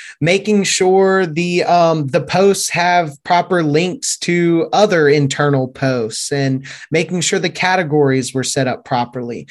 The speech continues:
You know, there was a lot of these things that, you know, are kind of like, this sounds horrible, <laughs> like I'm, like, ragging on you guys, but a lot of things that are really, like, basic S E O stuff. But when you don't start with S E O in mind, you just don't think about those things.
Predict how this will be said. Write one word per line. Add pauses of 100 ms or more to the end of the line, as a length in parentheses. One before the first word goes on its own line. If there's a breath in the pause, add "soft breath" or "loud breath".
(240 loud breath)
You
know,
there
was
a
lot
of
these
things
that, (720 soft breath)
you
know,
are
kind
of
like, (400)
this
sounds
horrible,
<laughs>
like
I'm,
like,
ragging
on
you
guys, (360 loud breath)
but
a
lot
of
things
that
are
really,
like,
basic
S
E
O
stuff. (320 loud breath)
But
when
you
don't
start
with
S
E
O
in
mind,
you
just
don't
think
about
those
things.